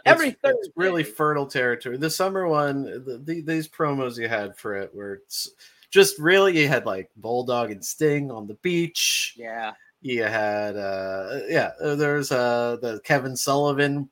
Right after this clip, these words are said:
Speaker 1: promo in
Speaker 2: Kevin
Speaker 1: the
Speaker 2: Sullivan
Speaker 1: ocean.
Speaker 2: and the waves, just talking nonsense. It was, it was a lot of fun. And, uh, that was one that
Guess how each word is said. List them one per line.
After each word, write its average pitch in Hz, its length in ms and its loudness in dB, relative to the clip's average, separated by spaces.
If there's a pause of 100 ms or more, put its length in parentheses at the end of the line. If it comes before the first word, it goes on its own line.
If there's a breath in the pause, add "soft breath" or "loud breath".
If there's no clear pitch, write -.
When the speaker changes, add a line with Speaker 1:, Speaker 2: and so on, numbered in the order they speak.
Speaker 1:
promo 143 480 4
in 143 60 2
Speaker 2:
Kevin 156 160 0
Speaker 1:
the 151 40 0
Speaker 2:
Sullivan 151 240 2
Speaker 1:
ocean. 175 280 4
Speaker 2:
and 151 120 -2
the 123 120 -10
waves, 175 840 -2
just - 380 -14 (200)
talking 156 480 -2
nonsense. 165 1040 0
It 151 160 2
was, 143 460 -4
it 156 60 0
was 135 240 -4
a 127 40 -2
lot 131 300 6
of 123 160 -2
fun. 120 400 0 (480)
And, 123 300 0
uh, 120 160 6
that 214 180 10
was 285 200 4
one 214 280 4
that 170 220 4